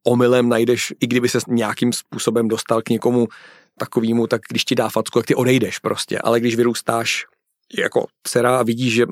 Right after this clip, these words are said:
matka drží a říká, "Asi jsem si to zasloužila," tak ve chvíli, kdy tě potom tvůj partner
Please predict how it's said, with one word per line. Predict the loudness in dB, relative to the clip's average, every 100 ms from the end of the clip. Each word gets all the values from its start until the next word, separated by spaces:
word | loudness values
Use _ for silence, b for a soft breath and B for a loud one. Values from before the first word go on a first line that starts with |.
| -2
matka | -4 -2 -2 -2
drží | -2 -2 -2 -2 -4
a |
říká, | -4 0 -2
"Asi | -2 -4
jsem | -2
si | 0
to | -2
zasloužila," | 0 0 2 2 0 -2 B B B
tak | -2 -2
ve |
chvíli, | 0 2 2
kdy | 0
tě | -2 -2
potom | 0 0
tvůj | 0 2 2 2
partner | -4 -2 -2 -2